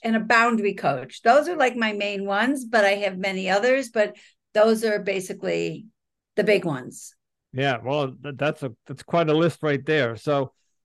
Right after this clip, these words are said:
Speaker 2: okay, so, um, I also see you wrote a book.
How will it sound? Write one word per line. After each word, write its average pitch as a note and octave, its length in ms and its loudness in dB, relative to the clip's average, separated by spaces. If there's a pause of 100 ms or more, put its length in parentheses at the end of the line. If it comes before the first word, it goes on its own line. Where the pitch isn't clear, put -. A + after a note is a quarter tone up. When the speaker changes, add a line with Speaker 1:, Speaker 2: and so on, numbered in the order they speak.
(580)
Speaker 2:
okay, F#3 300 0
so, F#3 420 0 (720)
um, D#3 420 0
I E3+ 120 0
also A#3 260 0
see F#3 160 -4
you F#3+ 140 0
wrote F3+ 200 0
a E3+ 40 -2
book. D#3 400 -4